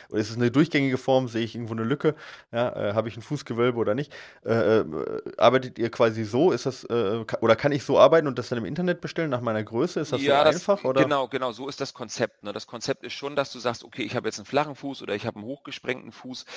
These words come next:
Speaker 2: und dafür gibt's eben dann die High und die Low und die Met eben für die, die dazwischen sind. Ja, so ist das schon ge-,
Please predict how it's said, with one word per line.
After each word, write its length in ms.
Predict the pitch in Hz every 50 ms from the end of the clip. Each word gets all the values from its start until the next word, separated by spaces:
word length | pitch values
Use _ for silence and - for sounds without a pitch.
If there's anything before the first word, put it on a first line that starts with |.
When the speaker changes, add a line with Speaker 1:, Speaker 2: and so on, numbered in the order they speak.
| - - - -
Speaker 2:
und 140 | - 113 110
dafür 180 | 117 117 123
gibt's 200 | 113 117 120 - -
eben 180 | - 107 104
dann 120 | 107 104 107
die 160 | 101 101 104
High 340 | 107 113 113 120 127 127 - - - _ _ _ _ _ _ _ _ -
und 140 | 107 101 -
die 80 | 104
Low 280 | 101 104 113 123 139 151 147 120
und 140 | 113 101
die 80 | - 104
Met 220 | 101 110 117 -
eben 260 | - - 107 104 107 107
für 140 | - 107
die, 120 | 95 101 104
die 100 | 98 98
dazwischen 480 | 98 95 - - - 131 - - 117 98
sind. 280 | 92 101 113 131 - - - - - - - -
Ja, 520 | 110 113 117 117 120 131 147 180 220 - - _ _ _ _
so 200 | - 123 139 -
ist 160 | 156 - -
das 100 | 147 -
schon 180 | - 151 139
ge-, 200 | - 127 120 -